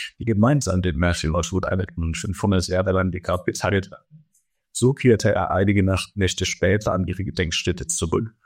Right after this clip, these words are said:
um auch die Gebeine des heiligen Petrus zu entnehmen. Dieses Mal ließ sich die Steinplatte leicht abheben, woraus Van Dyck schloss, dass der Heilige sein Handeln billigte. In aller Schwere und in Angst um sein Leben verließ Van Dyck und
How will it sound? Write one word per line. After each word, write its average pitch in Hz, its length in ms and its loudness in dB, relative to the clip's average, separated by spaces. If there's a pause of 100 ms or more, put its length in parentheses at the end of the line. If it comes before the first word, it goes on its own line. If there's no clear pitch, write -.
(220)
um 101 80 2
auch 104 140 2
die 110 100 2
Gebeine 104 380 2
des - 200 -4
heiligen 95 320 2
Petrus 101 480 0
zu - 140 -2
entnehmen. 80 560 -6 (680)
Dieses 123 280 0
Mal 107 200 6
ließ 104 180 0
sich 104 180 0
die 104 100 0
Steinplatte - 520 0
leicht 90 320 0
abheben, 82 460 -4
woraus 85 380 0
Van 82 100 0
Dyck 82 280 -2
schloss, - 340 -2
dass - 180 -4
der 90 140 -2
Heilige 85 380 0
sein 90 200 -2
Handeln 95 360 -2
billigte. 95 580 0
In 113 140 -2
aller 120 200 4
Schwere 98 540 0
und 87 180 -4
in 85 120 0
Angst 104 340 0
um 98 80 2
sein 92 220 0
Leben 95 240 2
verließ 95 420 0
Van 92 140 2
Dyck 98 240 2 (160)
und 82 220 -2